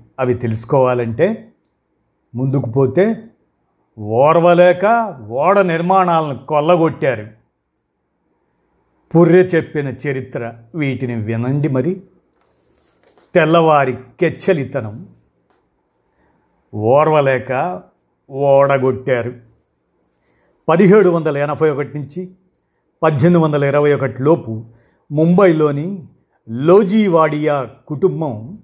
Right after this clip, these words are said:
మూడు వందల యాభై ఐదు ఓడల్ని ఈస్ట్ ఇండియా కంపెనీకే నిర్మించి ఇచ్చింది. కేవలం సరుకు రవాణాకే కాదు,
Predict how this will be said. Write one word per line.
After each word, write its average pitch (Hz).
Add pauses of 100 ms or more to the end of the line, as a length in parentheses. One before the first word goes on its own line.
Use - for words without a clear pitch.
మూడు 151
వందల 131
యాభై 127
ఐదు 117 (360)
ఓడల్ని 160 (500)
ఈస్ట్ 208
ఇండియా 170
కంపెనీకే 135 (200)
నిర్మించి 143
ఇచ్చింది. 113 (840)
కేవలం 135
సరుకు 147
రవాణాకే 135
కాదు, 120